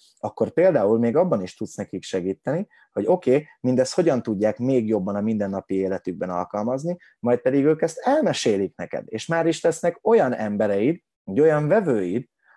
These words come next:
akik már gyakorlatilag letesztelték egy termékedet, egy szolgáltatásodat, és amikor a nagy piacra akarod vinni, vagy a nagy közönség elé akarod bevezetni,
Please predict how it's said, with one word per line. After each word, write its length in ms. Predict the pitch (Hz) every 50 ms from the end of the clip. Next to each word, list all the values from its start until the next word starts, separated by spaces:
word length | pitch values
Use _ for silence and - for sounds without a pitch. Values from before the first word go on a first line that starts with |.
| _ _
akik 280 | 113 - - 131 -
már 140 | - 135 135
gyakorlatilag 640 | 135 143 135 - 160 151 151 151 - 165 165 165 185
letesztelték 760 | 240 254 - 147 117 - - - 110 101 101 - 107 101 -
egy 140 | 104 - -
termékedet, 640 | - 101 98 98 98 98 - 101 90 92 87 107
egy 80 | 98 -
szolgáltatásodat, 1000 | - - - 92 87 90 92 95 - 92 - 107 110 - - 131 147 156 156 - - _ _
és 160 | - 107 -
amikor 420 | 131 127 113 - 135 131 - - _ _
a 120 | _ 127 127
nagy 280 | 143 214 247 240 -
piacra 480 | - 147 139 123 113 - - - 104 95
akarod 360 | 95 - - 101 98 92 90
vinni, 240 | 92 95 95 98 101
vagy 180 | 92 98 95 101
a 40 |
nagy 220 | 107 156 196 202 -
közönség 540 | - 143 113 117 104 101 - - 101 90 101
elé 160 | 95 95 95
akarod 340 | 95 92 - 95 90 85 82
bevezetni, 500 | 101 113 131 131 156 156 156 180 180